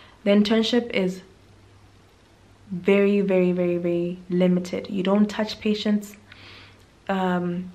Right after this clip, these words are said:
you probably touch one or two. I remember during my internship, the best, my best experience was during surgery, because obviously the patients are unconscious. <laughs>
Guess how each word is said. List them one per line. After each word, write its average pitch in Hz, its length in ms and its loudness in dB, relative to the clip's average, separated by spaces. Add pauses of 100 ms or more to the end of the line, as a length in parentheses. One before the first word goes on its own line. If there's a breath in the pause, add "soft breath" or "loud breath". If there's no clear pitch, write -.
you 185 100 -4
probably 208 460 0
touch 196 300 -4
one 196 140 2
or 185 80 4
two. 202 220 2
I 196 60 6
remember 214 380 6
during 208 260 2
my 196 160 4
internship, 196 440 -2
the 196 80 2
best, 208 600 0 (640 soft breath)
my 208 180 6
best 202 320 4
experience 202 460 2
was 185 160 0
during 185 220 2
surgery, 180 400 0
because 180 360 -2 (300)
obviously 196 720 2
the 208 140 -8
patients 202 420 -4
are 185 280 2
unconscious. 185 920 -4
<laughs> - 40 -20